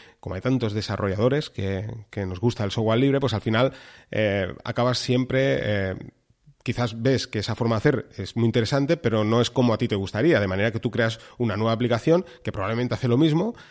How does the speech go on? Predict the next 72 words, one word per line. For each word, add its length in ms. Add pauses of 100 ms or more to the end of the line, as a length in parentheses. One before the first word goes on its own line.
(200)
y 680
se 140
hace 120
de 40
otra 160
manera. 400 (400)
Y 100
es 80
un 100
poco 160
las 160
opciones 380
que 80
ya 80
os 80
digo, 240
que, 160
que 120
te 120
dan 100
el 100
software 260
libre. 200
Os 100
hablé, 220
por 120
ejemplo, 180
de 60
Subsonic, 440
no 100
se 120
me 80
viene 100
a 40
la 60
cabeza, 300
pues 140
al 60
final 260
ves 160
un 80
montón 300
de 80
servidores 400
de 100
Subsonic 560 (240)
y 100
cada 140
uno 120
lo 60
hace 120
de 40
una 120
manera. 360 (300)
Uno 120
está 140
desarrollado 460
en 80
un 100
lenguaje, 400
otro 180
en 100
otro, 300
y 40
bueno, 200
y 40
al 80
final 320 (160)
todos 160
hacen 260
lo 80
mismo, 380